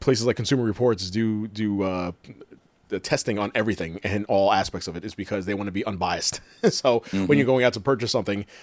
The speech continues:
Speaker 1: you know, it's, it's basically just on raw data, and you're, you're, you're listening to somebody that has a vendetta against W W E, specifically Bruce Pritchard, and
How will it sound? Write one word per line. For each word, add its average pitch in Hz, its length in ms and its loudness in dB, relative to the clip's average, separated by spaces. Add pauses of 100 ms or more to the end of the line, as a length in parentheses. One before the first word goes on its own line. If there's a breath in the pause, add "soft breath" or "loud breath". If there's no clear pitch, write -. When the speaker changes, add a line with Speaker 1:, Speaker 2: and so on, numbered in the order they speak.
(200 loud breath)
Speaker 1:
you 113 80 4
know, 104 100 4
it's, - 280 -4
it's 107 260 -2
basically 110 400 -2
just 101 200 -2
on 101 280 0
raw 104 240 2
data, 92 440 -4 (160)
and 101 360 -4
you're, 101 240 -6 (160)
you're, 104 200 -2 (380)
you're 110 140 0
listening 131 280 0
to 113 80 -6
somebody 113 380 0
that 95 260 0
has 104 240 -2
a 104 100 0
vendetta 107 600 -2
against 104 520 -6
W 98 200 0
W 92 240 0
E, 92 200 -2 (120)
specifically 117 800 0
Bruce 95 260 -2
Pritchard, 82 380 -6 (840 soft breath)
and 98 440 0